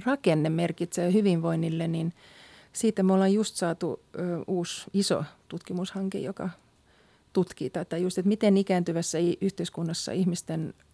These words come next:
läheisimmät sosiaaliset verkostot muuttuu ja miten se vaikuttaa hyvinvoinnille.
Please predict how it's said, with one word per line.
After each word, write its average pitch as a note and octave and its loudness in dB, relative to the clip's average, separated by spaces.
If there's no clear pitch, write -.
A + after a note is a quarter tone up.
läheisimmät E3+ -2
sosiaaliset D#3+ -6
verkostot F#3+ -4
muuttuu F3 -4
ja F#3+ 2
miten F3+ 2
se G3+ -2
vaikuttaa - -2
hyvinvoinnille. D#3+ -8